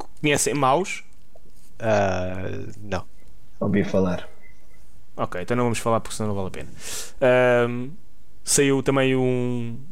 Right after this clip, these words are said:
Speaker 1: um, uma banda desenhada que eu, como gosto de Super-Homem,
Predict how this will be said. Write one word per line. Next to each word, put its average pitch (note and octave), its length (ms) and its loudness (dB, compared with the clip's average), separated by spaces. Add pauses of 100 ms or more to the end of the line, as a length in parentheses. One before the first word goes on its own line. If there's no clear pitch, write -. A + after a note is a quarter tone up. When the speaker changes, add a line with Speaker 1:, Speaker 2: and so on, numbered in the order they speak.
(200)
Speaker 1:
um, C3+ 320 2
uma B2 180 4
banda B2+ 120 6
desenhada A#2+ 340 2 (280)
que - 120 0
eu, C3 140 6
como A#2+ 240 0
gosto A#2 220 2
de - 60 -2
Super-Homem, A2 600 2